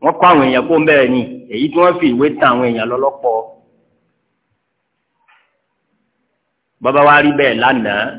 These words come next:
by mistake. Ìwọ tó fojú rẹ lẹ̀ lónìí tó fọ ọmọ rẹ síbi ilé ìwé kan tí wọ́n ní ọ̀sáyé ọ̀hún ń bẹ́ẹ̀, okùn tí wọ́n wí fọlọ́run, bọ́mọ náà bá lọ. Torí mi ò mọ kí ni à ń wá kí pẹ̀lú ìmọ̀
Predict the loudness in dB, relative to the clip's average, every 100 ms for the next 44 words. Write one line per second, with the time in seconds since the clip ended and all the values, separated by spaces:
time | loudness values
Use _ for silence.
0 | -18 -10 -10 -10 -14 -12 -10 -10 -12 -20
1 | _ _ _ _ _ _ _ _ _ _
2 | _ _ _ _ _ -8 0 0 4 2
3 | 4 2 2 0 2 2 2 2 2 2
4 | 2 0 0 0 0 0 0 0 -2 -6
5 | -6 -8 -4 -4 0 0 2 0 0 -4
6 | 0 0 2 2 0 0 0 2 0 0
7 | -2 0 0 2 2 0 -6 -12 -12 -16
8 | -8 -8 -8 -12 -10 -6 -8 -8 -8 -8
9 | -8 -10 -8 -10 -10 -20 _ _ _ _
10 | _ _ _ _ _ _ _ _ _ _
11 | _ _ _ _ _ _ _ _ _ _
12 | _ _ _ -12 -8 -8 -8 -10 -12 -10
13 | -12 -10 -12 -10 -8 -8 -10 -20 -20 _
14 | -20 -16 -14 -12 -12